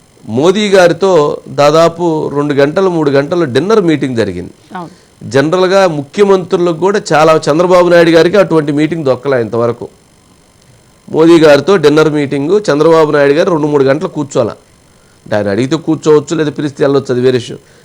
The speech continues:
Speaker 1: కానీ లోకేష్ గారికి అది దక్కింది. రెండోది యోగాంధ్ర సందర్భంగా బహిరంగంగా ఆయన అప్రిషియేట్ చేయటమే కాకుండా క్యాబినెట్ మీటింగ్లో లోకేష్ గారి గురించి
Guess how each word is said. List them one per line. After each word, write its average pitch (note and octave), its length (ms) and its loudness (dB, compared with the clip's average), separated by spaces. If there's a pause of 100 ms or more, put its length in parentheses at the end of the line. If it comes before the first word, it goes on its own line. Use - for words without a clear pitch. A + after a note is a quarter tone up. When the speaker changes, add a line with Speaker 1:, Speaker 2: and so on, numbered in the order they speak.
(120)
Speaker 1:
కానీ F#3+ 180 2
లోకేష్ F3+ 460 2
గారికి F#3 280 0
అది D3 400 -2 (100)
దక్కింది. A2+ 500 -6 (600)
రెండోది E3+ 800 2 (840)
యోగాంధ్ర F3 600 2
సందర్భంగా D#3 640 0
బహిరంగంగా F3 1160 0 (360)
ఆయన C3 220 2
అప్రిషియేట్ D#3+ 540 0
చేయటమే D#3+ 280 2
కాకుండా C#3+ 280 0
క్యాబినెట్ F3+ 640 0
మీటింగ్లో E3 760 2 (460)
లోకేష్ E3+ 360 2
గారి E3 240 2
గురించి D3+ 720 -2